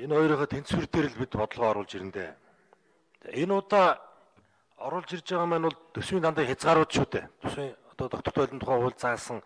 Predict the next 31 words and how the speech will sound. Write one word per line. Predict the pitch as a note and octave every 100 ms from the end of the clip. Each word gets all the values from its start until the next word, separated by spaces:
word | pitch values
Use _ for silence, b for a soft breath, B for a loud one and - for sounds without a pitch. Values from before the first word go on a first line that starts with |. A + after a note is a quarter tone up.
| B B B -
тусгай | - D3
шаардлагын | A#2+ A#2+ A2+ B2 A2
дандаа | A2+ A#2
хязгаарууд | G2+ - C#3+ C#3 -
нь | A2
юм | G2
байна. | D#2+ _ _ B B B B
Зардлаа | - C#3 - G#3
ч | G3 -
гэсэндээ | - C3+ B2
бид | C3+
ингээд | B2 A2+ G2+
хамгийн | C3+ B2
хязгаар | B2+ C#3+ C3
дээр | B2+ B2+
нь | D3+
л |
тавьцсан | A2+ - A#2+
орж | G2 -
ирж | F#2+
байгаа. | - D#2+ _ _ _ _ _ _ _ B B B B B B B B
За, | - A2
тийм | F#3 G3
учраас | - F#3 E3+
одоо | C3 C3+ F#3+ E3+
бид, | E3+ E3+ E3
э, | C3+ A2+ - _ _ _ _ _ -
удахгүй | A2 - - - D#3+ C#3+ A#2 - - _ _ _ _ _ A#2
ингээд | B2 A#2+
ёсн | A2+ -
сард | C#3+ B2+ A#2